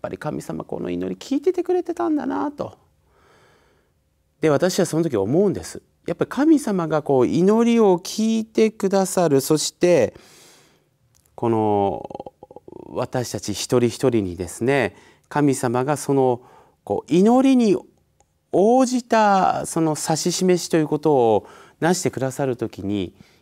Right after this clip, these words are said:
やっぱり神様のご計画があるっていうことなんです。私たちはついついこうやっぱり自分の願いを中心に立てて祈りを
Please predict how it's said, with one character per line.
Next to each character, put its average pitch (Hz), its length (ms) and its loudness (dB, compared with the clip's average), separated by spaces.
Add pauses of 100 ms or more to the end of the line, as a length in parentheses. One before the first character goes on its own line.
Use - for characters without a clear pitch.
(140)
や 240 80 0
っ 254 40 -8
ぱ 320 100 -4
り 302 100 0
神 330 300 2
様 330 180 2
の 113 80 0
ご 160 220 2
計 311 240 -2
画 311 280 -4
が 262 140 2
あ 262 80 0
る 240 80 -4
っ - 40 -6
て - 140 -12
い - 20 -10
う - 20 -10
こ - 100 -20
と - 100 -20
な - 120 -20
ん - 60 -20
で - 100 -20
す。 - 180 -20 (1400)
私 269 380 0
た 233 100 -2
ち - 120 -6
は 113 400 0 (440)
つ - 200 0
い 262 160 2
つ - 200 -6
い 285 140 2
こ 180 100 0
う - 20 4
や 151 80 2
っ - 20 -10
ぱ 139 100 -2
り 120 60 2
自 120 220 -6
分 254 480 0
の 247 160 0
願 233 500 0
い 226 60 0
を 226 140 0
中 214 340 -4
心 214 340 -4
に 208 80 0
立 196 220 -4
て 190 140 -4
て 196 160 0
祈 147 480 0
り 156 60 0
を 175 380 2